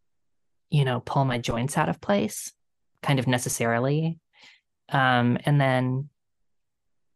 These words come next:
I was fortunate enough to bottom during a rope workshop for just an incredible, incredible, um, expert,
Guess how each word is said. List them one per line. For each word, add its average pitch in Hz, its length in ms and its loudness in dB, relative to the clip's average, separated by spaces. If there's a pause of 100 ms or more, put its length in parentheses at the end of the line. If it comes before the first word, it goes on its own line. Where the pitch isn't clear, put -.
(480)
I 135 220 0
was 127 320 -2
fortunate 147 520 2
enough 127 260 -2
to 143 100 -2
bottom 123 680 0
during 123 320 0
a 123 80 0
rope 127 380 0
workshop 123 720 0
for 123 460 0
just - 220 -8
an 123 80 -2
incredible, 127 920 -2
incredible, 143 920 -2 (100)
um, 151 540 -2 (680)
expert, - 520 -2